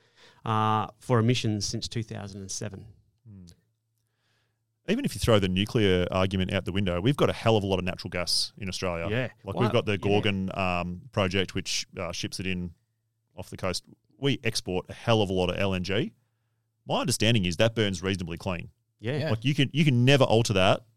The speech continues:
Speaker 2: to not, uh, emit C O two, carbon. But in terms of emissions, it's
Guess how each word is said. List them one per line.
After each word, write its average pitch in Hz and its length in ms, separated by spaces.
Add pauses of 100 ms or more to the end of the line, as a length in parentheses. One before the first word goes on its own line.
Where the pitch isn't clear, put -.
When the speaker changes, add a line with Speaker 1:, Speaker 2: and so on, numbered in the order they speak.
Speaker 2:
to 117 100
not, 107 240 (300)
uh, 98 240
emit 104 240 (160)
C 110 200
O 98 80
two, 131 220
carbon. 147 340 (840)
But 120 240
in 131 100
terms 196 280
of 92 80
emissions, 90 520
it's - 200